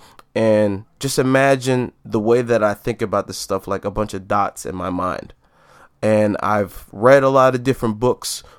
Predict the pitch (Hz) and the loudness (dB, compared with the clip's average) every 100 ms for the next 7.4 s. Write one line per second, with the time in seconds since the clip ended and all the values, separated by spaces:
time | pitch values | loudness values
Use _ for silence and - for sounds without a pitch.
0 | _ - 101 98 127 131 123 117 117 110 | _ 0 0 2 2 2 4 4 4 0
1 | - 117 110 107 101 - - 127 123 117 | -2 0 2 0 -2 -4 -6 2 4 4
2 | 104 107 98 - 104 104 101 - 107 110 | 2 2 0 -2 -8 -6 -8 -6 -2 -2
3 | - 104 104 98 92 78 - _ _ _ | -2 2 2 2 0 -6 -10 _ _ _
4 | - 107 107 - 120 143 156 156 147 113 | -6 -4 -4 -6 -6 -6 -8 -8 -8 -10
5 | 98 - _ _ _ _ - 107 131 135 | -14 -18 _ _ _ _ -6 -2 0 0
6 | - 131 131 127 - 110 98 - - - | -2 0 2 0 -2 -6 -6 -20 -20 -6
7 | 123 139 143 - | 6 10 10 8